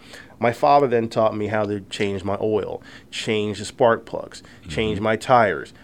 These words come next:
Speaker 1: I can do body molding on the side. I can do
Speaker 2: Self-sufficiency.
Speaker 1: self-sufficiency.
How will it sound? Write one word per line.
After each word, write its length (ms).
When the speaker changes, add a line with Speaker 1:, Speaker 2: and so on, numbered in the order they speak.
Speaker 1:
I 160
can 140
do 180
body 420
molding 360
on 80
the 60
side. 480
I 60
can 200
do 120
Speaker 2:
Self-sufficiency. 520
Speaker 1:
self-sufficiency. 1000